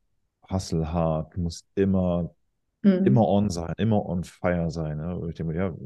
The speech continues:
Speaker 1: super Weg in die Depression und Burnout, viel Spaß,
Speaker 2: Mhm.
Speaker 1: ähm, weil du entfernst dich von dir selbst. Weil das, das Business oder sagen wir mal anders, die Branche wird's auch ohne dich geben.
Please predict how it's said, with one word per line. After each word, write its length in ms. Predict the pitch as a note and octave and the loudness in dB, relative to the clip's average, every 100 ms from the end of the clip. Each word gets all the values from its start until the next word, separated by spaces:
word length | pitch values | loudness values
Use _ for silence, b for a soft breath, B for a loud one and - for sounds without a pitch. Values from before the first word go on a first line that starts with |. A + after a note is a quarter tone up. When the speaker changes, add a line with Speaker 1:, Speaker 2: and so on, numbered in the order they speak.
| E2+ | -8
Speaker 1:
super 380 | G2 A#2 G2 D2+ | -2 2 2 2
Weg 240 | G2+ B2+ | 0 0
in 80 | G2 | -2
die 100 | F2+ | 0
Depression 600 | F2+ - E2 - F2 A2 | -2 -4 -8 -4 -2 0
und 140 | F2 D#2 | -2 -2
Burnout, 400 | E2+ A#2 D#3 G3 _ | -2 -2 -2 -4 _
viel 120 | - | -8
Spaß, 400 | - F2+ G2 D3 | -6 -4 -4 2
Speaker 2:
Mhm. 640 | F#3 F3 F3+ G#3 G#3 - - | 4 2 0 -2 -2 -10 -8
Speaker 1:
ähm, 260 | F2 F2+ F2 | -2 0 2
weil 200 | F#2 F2+ | 2 2
du 160 | F2+ E2+ | -2 -6
entfernst 480 | E2+ E2+ - F#2+ - | -6 -4 -2 -2 -2
dich 100 | G2+ | -6
von 320 | - G2 F2+ | -4 -2 -2
dir 220 | D#2+ F2 D#2+ | 0 0 0
selbst. 500 | F2 E2 D#2+ - _ _ _ _ _ _ _ _ | -2 -4 -6 -16 _ _ _ _ _ _ _ _
Weil 140 | E2+ | -6
das, 320 | F2 F2 - _ _ _ _ _ _ - | -2 -4 -6 _ _ _ _ _ _ -8
das 240 | F2+ - - - | -8 -8 -20 0
Business 400 | G#2+ A2 C3+ B2+ | 0 2 0 2
oder 120 | F2 | 0
sagen 160 | E2 E2 | 0 -2
wir 60 | |
mal 80 | D#2+ | -2
anders, 220 | F2 F2 | -2 -4
die 120 | - E2 | -4 -8
Branche 720 | - E2+ F#2 B2+ G2 E2+ E2 | -6 -2 0 0 0 -4 -4
wird's 180 | F2+ - | -8 -6
auch 100 | E2+ | -6
ohne 260 | - F#2+ E2 | -2 0 0
dich 180 | D#2 | -4
geben. 280 | - - D2 | -8 -8 -8